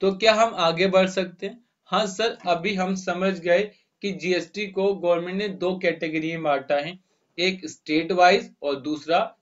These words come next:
central स्टेट वाइज, मतलब state, अ, central गवर्नमेंट वाइज। Clear? अगर आप इसे within state माल बेचोगे तो इसे बोलते हैं इंट्रा स्टेट sale purchase,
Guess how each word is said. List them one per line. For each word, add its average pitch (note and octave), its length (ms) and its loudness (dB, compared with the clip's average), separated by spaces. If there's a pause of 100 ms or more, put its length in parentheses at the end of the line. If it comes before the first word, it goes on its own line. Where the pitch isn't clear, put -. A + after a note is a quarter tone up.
central E3 580 0
स्टेट A#2+ 360 -6
वाइज, G#2+ 300 -14 (200)
मतलब D#3+ 200 -2
state, F3+ 440 -4
अ, C#3 80 -4
central C#3+ 440 -2
गवर्नमेंट A#2 340 -6
वाइज। A2 260 -16 (640)
Clear? G3 380 2
अगर F3+ 420 2
आप G3 220 8
इसे G3 280 2
within D#3+ 380 0
state F#3+ 320 0
माल F#3 260 4
बेचोगे F3 440 -4
तो F3 120 -10
इसे F3 120 -12
बोलते E3+ 320 -8
हैं F#3+ 160 -14
इंट्रा D3+ 480 0
स्टेट F3 380 -2
sale E3+ 420 -4
purchase, F#3 500 0